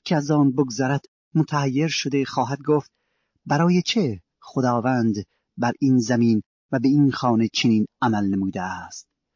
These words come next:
و جواب خواهند داد که چون که یهوه خدای پدران خود را که ایشان را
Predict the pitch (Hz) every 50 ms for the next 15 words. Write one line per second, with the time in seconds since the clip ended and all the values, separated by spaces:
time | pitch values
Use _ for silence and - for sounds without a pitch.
0 | _ _ _ _ _ _ - 113 98 - 107 98 101 107 110 117 120 - - 117
1 | 120 127 123 113 123 127 127 135 139 - _ _ _ _ _ _ _ _ - -
2 | 113 - - - 131 143 143 - - 147 147 151 143 127 123 123 - 135 120 113
3 | 117 131 123 117 - _ _ _ _ - - - 120 135 135 139 139 139 139 135
4 | - - 123 123 120 123 143 156 156 151 139 - - 120 110 123 120 117 113 -
5 | _ _ _ _ _ _ - - - - 143 127 - - - 151 180 180 160 160
6 | 151 143 127